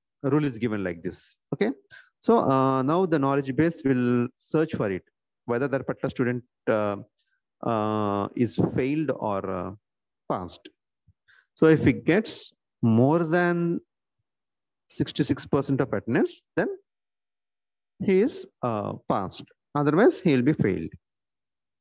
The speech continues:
Okay. So, based on the condition, is going to,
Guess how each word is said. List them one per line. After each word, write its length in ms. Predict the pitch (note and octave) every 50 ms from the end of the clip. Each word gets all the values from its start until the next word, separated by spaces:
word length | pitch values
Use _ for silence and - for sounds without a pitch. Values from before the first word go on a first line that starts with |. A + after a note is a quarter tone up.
| - E3+
Okay. 280 | - - D3 A2 G2 - - - - - _ _ -
So, 60 | C#3
based 160 | A#2 C#3 C3+
on 60 | C3+
the 60 | B2+
condition, 440 | A#2 - D3 C#3 C#3+ E3 - G#3 F#3
is 120 | E3+ C#3+ A#2
going 300 | A#2 C3+ B2+ B2+ B2+ - -
to, 200 | G3+ C4+ F#4